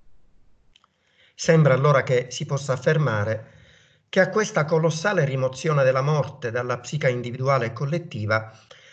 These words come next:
abbia corrisposto una parossistica escalation della mediatizzazione e virtualizzazione della morte,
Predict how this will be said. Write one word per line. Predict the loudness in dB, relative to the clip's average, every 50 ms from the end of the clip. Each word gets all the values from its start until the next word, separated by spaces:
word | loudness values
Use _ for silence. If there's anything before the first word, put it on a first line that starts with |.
| -18 _
abbia | -2 0 4 4 4 4
corrisposto | 4 2 0 0 -2 0 2 2 2 2 0 -2 0
una | 2 2 2
parossistica | 2 2 0 0 0 -2 -4 -6 -8 -8 -8 -6 -6 0 2 2
escalation | 2 2 0 -2 0 2 2 4 4 2 2 -2 -4 -6 -6 -6 -6 -4
della | -4 -4 -2 -2 -4 -4 -2
mediatizzazione | -2 -2 2 2 2 2 2 0 -2 -2 -2 -2 -2 -2 -2 -6 -6 -4 -2 -2 -2 -2 -2 -2 -2 -4 -6 -10 -16 -20 -20 -20 -20 -20 _ _
e | -6 -6
virtualizzazione | -2 0 2 2 2 2 2 2 2 2 0 0 0 0 0 0 2 2 4 4 2 2
della | 0 2 2 2
morte, | 4 2 2 0 -4 -4 -4 -4 -4 -4 -6 -12